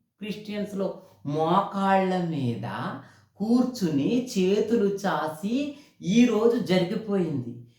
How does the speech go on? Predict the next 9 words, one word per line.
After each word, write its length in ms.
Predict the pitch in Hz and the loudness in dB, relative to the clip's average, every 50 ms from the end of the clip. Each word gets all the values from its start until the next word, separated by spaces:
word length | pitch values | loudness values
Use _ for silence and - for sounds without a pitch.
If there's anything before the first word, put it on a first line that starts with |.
| _ _ _ - | _ _ _ -2
భవిష్యత్తు 760 | 123 180 185 196 226 233 233 - - 247 233 233 - - 220 | 4 6 8 8 8 4 2 0 0 2 2 2 0 -2 -2
అనేది 300 | 208 202 202 202 202 254 | -2 0 0 -2 -2 -4
క్రిస్టియన్స్‌లో 840 | - - 233 226 - - - 214 208 208 202 185 - 202 226 240 226 | -4 -4 -2 -2 -2 -4 -4 -4 -2 -2 -2 -2 -2 0 2 2 4
అసలు 280 | 202 196 - 220 220 | 4 2 0 2 2
వాళ్ళు 260 | 220 202 202 202 196 | 2 2 2 2 2
నిర్ణయించుకోలేదు. 880 | 180 180 185 190 185 196 202 202 190 170 - - 196 175 160 156 - 147 143 - 156 | 2 4 6 6 6 4 2 0 -2 -2 -2 -4 -4 -2 -2 -2 -4 -6 -8 -8 -8
అంతా 360 | 156 170 165 - 208 208 - | -6 -6 -2 0 0 2 2
దేవుడే 420 | 180 185 190 202 202 190 190 180 | 4 2 2 2 2 0 0 -2
ఇస్తాడు 540 | 175 - - - 147 123 120 120 - - - | -2 -4 -8 -8 -8 -8 -8 -8 -10 -14 -18